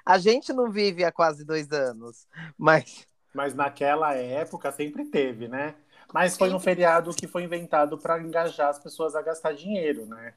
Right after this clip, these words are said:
Speaker 2: Isso é fato.
Speaker 1: É, no comecinho do mês, né?
Speaker 2: Mas os, o, é que você falou, o São Valentino, eu dei um Google aqui. Ele está associado ao Império Romano ainda, assim, tipo, muito tempo antes de Cristo, isso.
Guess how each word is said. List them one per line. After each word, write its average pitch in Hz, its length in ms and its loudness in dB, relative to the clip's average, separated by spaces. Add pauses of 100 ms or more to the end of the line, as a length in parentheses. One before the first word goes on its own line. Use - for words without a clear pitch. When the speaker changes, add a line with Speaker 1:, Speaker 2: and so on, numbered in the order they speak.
Speaker 2:
Isso 117 240 -6
é 127 60 2
fato. 123 640 4 (120)
Speaker 1:
É, 165 240 2 (720)
no 156 80 -2
comecinho 139 500 0
do 131 160 0
mês, 110 400 -2
né? 131 80 -6
Speaker 2:
Mas 135 460 8
os, 147 220 0
o, 147 240 -6
é 143 100 -4
que 147 220 0
você 143 240 -4
falou, 131 240 0
o 113 40 -12
São 135 220 -6
Valentino, 131 680 -2
eu 135 80 0
dei 123 180 -4
um 139 100 -4
Google 131 340 2
aqui. 127 400 -2 (380)
Ele 127 220 0
está 127 220 4
associado 131 720 4
ao 135 140 2
Império 139 480 2
Romano 147 480 0
ainda, 127 240 -4
assim, 127 240 -8
tipo, 127 300 -6
muito 175 440 -2 (180)
tempo 151 320 4
antes 151 220 0
de 175 80 0
Cristo, 131 600 2
isso. 113 440 -4